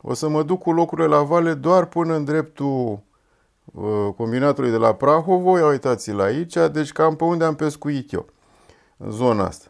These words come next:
ca să nu mai fie discuții și să nu mai fie atâtea întrebări, da? Bun, haideți să luăm cu începutul. <clears throat> Avem aici drumul cincizeci și șase B.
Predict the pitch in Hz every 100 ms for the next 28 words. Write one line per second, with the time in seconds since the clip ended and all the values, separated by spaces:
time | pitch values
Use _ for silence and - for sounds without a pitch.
0 | _ - 143 139 156 151 143 123 139 110
1 | 104 - 180 160 147 - 143 139 127 127
2 | 117 113 104 98 78 71 - 147 151 -
3 | _ _ _ _ _ _ _ _ _ _
4 | - 190 113 - _ _ _ _ - 131
5 | 156 151 147 147 127 123 110 113 - 151
6 | 196 202 160 - 156 - - - - -
7 | - _ _ _ _ _ _ _ - _
8 | - 117 123 131 123 120 - 107 117 127
9 | 117 104 98 95 - - 117 110 107 -
10 | 117 - 95